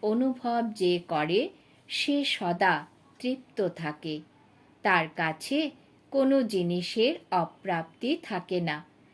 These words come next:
যেখানে প্রাপ্তি থাকে, সেখানে তৃপ্তি অবশ্যই হবে। স্লোগান, নিমিত্ত হও তো সেবার সফলতার শেয়ার প্রাপ্ত হয়ে যাবে। নিমিত্ত হও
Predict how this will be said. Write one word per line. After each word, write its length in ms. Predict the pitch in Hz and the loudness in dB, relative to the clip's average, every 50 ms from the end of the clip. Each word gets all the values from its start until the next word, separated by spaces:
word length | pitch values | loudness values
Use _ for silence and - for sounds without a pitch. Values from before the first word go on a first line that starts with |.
| - - _ _ - | -20 -20 _ _ -12
যেখানে 580 | 233 226 233 202 - - 185 170 165 165 165 170 | -2 2 2 2 2 2 -2 -2 -2 0 -2 -4
প্রাপ্তি 560 | 170 - 190 180 175 170 - - - 214 214 | -4 0 0 2 2 0 -2 -4 -4 -4 -4
থাকে, 520 | 214 214 233 214 208 214 - 247 277 392 - - - - _ _ _ - | -4 -2 -4 -4 -4 -4 -2 0 0 0 -2 -4 -14 -20 _ _ _ -10
সেখানে 680 | - - - 226 190 175 - - 170 170 175 190 214 269 262 - | -8 -4 0 0 0 -2 -2 -4 -4 -2 -2 0 -2 -2 -4 -4
তৃপ্তি 600 | - 220 175 156 156 - - - - 208 254 415 - - - _ _ _ _ - | -2 -2 -2 -2 -2 -8 -8 -2 0 2 2 2 0 -2 -6 _ _ _ _ -4
অবশ্যই 800 | 185 180 170 175 175 165 175 175 - - - 208 202 247 320 302 | -2 -2 -2 0 -2 -4 -2 -2 -4 -4 -2 0 0 2 2 0
হবে। 420 | - - 170 151 151 165 151 147 - - - _ _ _ _ _ _ _ _ _ _ _ _ _ _ _ _ _ _ - _ _ _ _ - | 0 0 -2 -2 0 -2 -6 -8 -8 -14 -20 _ _ _ _ _ _ _ _ _ _ _ _ _ _ _ _ _ _ -20 _ _ _ _ -16
স্লোগান, 640 | - - - - 240 233 220 180 175 160 165 185 254 - - - - - - - _ _ _ _ _ _ - 254 | -14 -10 -2 2 4 4 6 4 4 2 0 0 -2 -4 -10 -18 -20 -20 -20 -20 _ _ _ _ _ _ -2 0
নিমিত্ত 560 | 247 269 262 262 262 262 254 - - - 285 | 2 4 4 4 2 2 0 -4 -4 0 0
হও 520 | 285 269 - - 190 175 180 202 269 415 - - _ _ _ _ _ _ _ - | 0 0 0 0 0 2 2 2 0 -2 -8 -14 _ _ _ _ _ _ _ -2
তো 200 | - 277 277 269 | 2 2 4 4
সেবার 600 | 269 - - - 202 190 196 190 185 196 220 240 | 2 0 0 0 0 0 2 2 2 2 2 0
সফলতার 920 | 240 - - 196 180 175 - - 208 254 220 180 165 - 175 165 180 208 247 | -2 -4 -4 -4 -4 -4 -4 -4 -4 -2 -2 -4 -4 -4 -2 -2 -2 -2 -4
শেয়ার 580 | - - - - 180 170 170 170 185 226 262 247 - | -6 -10 -8 -4 -2 -2 0 0 0 0 -2 -4 -8
প্রাপ্ত 440 | - 196 165 156 156 - - - 175 | -6 -4 -4 -4 -4 -6 -10 -6 -4
হয়ে 400 | 175 175 170 175 165 160 160 156 | -4 -4 -2 -4 -2 -2 -2 -2
যাবে। 380 | 165 170 156 147 156 160 151 - - _ _ _ _ _ _ _ _ _ _ _ _ _ _ - | -2 -2 -2 -2 -4 -6 -12 -14 -14 _ _ _ _ _ _ _ _ _ _ _ _ _ _ -8
নিমিত্ত 580 | 202 196 185 175 165 165 165 160 - - - - | -6 -4 -2 -2 -2 -2 -4 -6 -8 -10 -4 -2
হও 480 | 208 214 208 202 170 165 185 233 349 | -2 -2 -2 0 0 0 0 0 -2